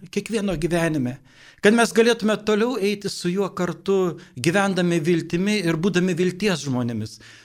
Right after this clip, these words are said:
Tai tos vilties aš nuoširdžiai kiekvienam linkiu. Viešpaties Jėzaus Kristaus vardu. Būkite pasveikinti.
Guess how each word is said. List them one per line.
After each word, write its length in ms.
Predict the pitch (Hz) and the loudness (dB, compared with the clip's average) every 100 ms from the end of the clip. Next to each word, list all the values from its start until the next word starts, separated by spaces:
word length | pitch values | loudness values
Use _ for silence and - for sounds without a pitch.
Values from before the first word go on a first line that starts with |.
| _ | _
Tai 80 | 202 | -2
tos 320 | - 247 208 - | 0 0 -2 -2
vilties 520 | 196 196 226 208 - | -2 -2 -2 -4 -4
aš 100 | - | -4
nuoširdžiai 540 | 208 220 - 190 180 | -2 -2 -4 -6 -6
kiekvienam 540 | 160 151 160 165 160 151 | -6 -6 -6 -4 -4 -4
linkiu. 400 | 143 120 - 117 110 _ _ _ 139 | -4 -4 -8 -14 -14 _ _ _ -4
Viešpaties 500 | 170 - 156 143 156 | -4 -4 -8 -6 -4
Jėzaus 320 | 214 220 - | -4 -6 -10
Kristaus 400 | 165 - 143 - | -12 -12 -12 -10
vardu. 400 | 156 127 110 98 _ _ - | -10 -10 -12 -14 _ _ -8
Būkite 380 | 135 180 175 160 | -4 -4 -4 -8
pasveikinti. 720 | 143 - 131 104 90 107 - | -8 -6 -6 -6 -8 -18 -20